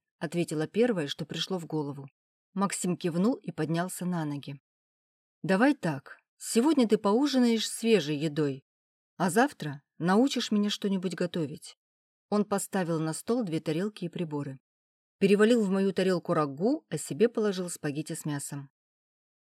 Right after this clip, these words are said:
"У меня совсем не выходит готовить, а ты, наверное, умеешь".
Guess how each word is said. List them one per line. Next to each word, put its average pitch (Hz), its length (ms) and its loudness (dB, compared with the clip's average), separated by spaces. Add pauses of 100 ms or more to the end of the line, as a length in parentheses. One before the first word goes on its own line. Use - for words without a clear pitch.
(160)
"У 185 80 -2
меня 185 260 2
совсем 196 440 -2
не 190 80 0
выходит 185 420 -4
готовить, 139 600 -8 (320)
а 160 100 -4
ты, 226 220 2
наверное, 185 540 0
умеешь". 143 600 -6